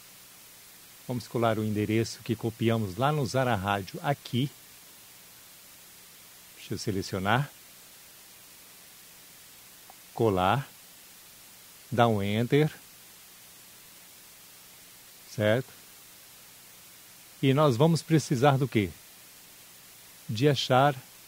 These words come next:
aqui embaixo, ó, Current Song. Certo? Texto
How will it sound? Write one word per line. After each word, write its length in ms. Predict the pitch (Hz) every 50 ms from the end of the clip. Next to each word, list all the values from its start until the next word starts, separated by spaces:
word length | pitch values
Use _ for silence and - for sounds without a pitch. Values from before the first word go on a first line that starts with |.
| - - - - - - - - - -
aqui 240 | - 120 - - 170
embaixo, 600 | 170 156 113 92 101 113 123 131 117 - - 107
ó, 80 | 98 - - - - - - - - - - - - - - -
Current 400 | - - 123 98 120 139 156 151 -
Song. 460 | - - - 156 143 135 117 104 101 - - - - - - - - - - - - - - - - - - - - - - - -
Certo? 340 | - - 117 113 123 127 - - - -
Texto 460 | 147 135 135 120 - - - 135